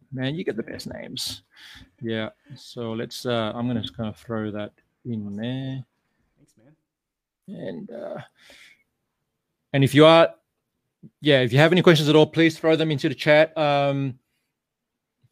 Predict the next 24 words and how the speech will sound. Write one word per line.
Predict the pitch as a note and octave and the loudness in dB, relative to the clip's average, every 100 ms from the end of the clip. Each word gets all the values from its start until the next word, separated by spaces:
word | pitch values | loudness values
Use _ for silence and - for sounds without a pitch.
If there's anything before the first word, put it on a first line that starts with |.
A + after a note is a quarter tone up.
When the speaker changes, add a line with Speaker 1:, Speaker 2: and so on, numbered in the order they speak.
| _ _ _ _ _ _ C#3 | _ _ _ _ _ _ -4
Speaker 1:
Oh, | |
okay. | G#2 - A2+ | -4 0 4
<laughs> | - | 6
So | F3 G3 A#3 F3+ A3+ - D#4+ - | 8 8 8 8 6 4 2 4
I've | D3 | 4
got | - C#3+ | 6 6
another | C#3+ C3 | 6 4
message, | C3+ - A2+ | 2 0 -2
but | B2 | -4
it's | A#2 | -4
not | C3 A#2 | -6 -6
related | A#2 A2 | -6 -4
to | A#2 | -6
this, | G#2+ - | -6 -4
so | |
that's | A#2+ - | -4 0
<laughs> | D3+ | 0
fine. | - F3+ - - - C#4 - A#3+ A3 C#3+ | 2 0 0 -8 -8 -6 0 2 4 4
Uh, | C#3 C3 - - - - - _ | 4 2 -6 -20 -18 -16 -18 _
yeah, | C3+ C#3 B2 C3 | 4 6 6 4
and, | A#2 | 4
but | C3+ - - - | 4 2 -2 6
Rob, | D#3+ D#3 | 6 6
look, | D#3 | 4